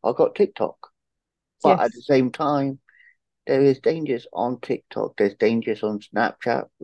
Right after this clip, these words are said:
Speaker 1: There's dangers where they get people to be, and this is a common one I've, uh,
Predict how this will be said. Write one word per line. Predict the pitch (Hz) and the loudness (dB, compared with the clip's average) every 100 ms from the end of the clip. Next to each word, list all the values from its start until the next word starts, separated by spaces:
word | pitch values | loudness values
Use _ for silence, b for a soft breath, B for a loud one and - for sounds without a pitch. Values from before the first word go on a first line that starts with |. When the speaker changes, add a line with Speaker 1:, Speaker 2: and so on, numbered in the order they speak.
| - | -2
Speaker 1:
There's | 98 90 _ | 0 0 _
dangers | 113 117 120 113 104 - | 0 0 0 0 0 0
where | 107 104 | -2 0
they | 101 - _ | -4 -6 _
get | - - - | -4 -4 -2
people | 127 110 117 104 104 B B B B B _ - | -4 -2 2 2 0 B B B B B _ -4
to | 135 110 - - | 0 0 -2 0
be, | 120 107 104 101 | 0 2 -2 -2
and | 98 101 | -4 -6
this | - | -4
is | - - | -4 -4
a | |
common | - 117 110 101 | -6 -6 -4 -2
one | 92 92 | -2 -2
I've, | 92 - | -4 -4
uh, | 101 | -2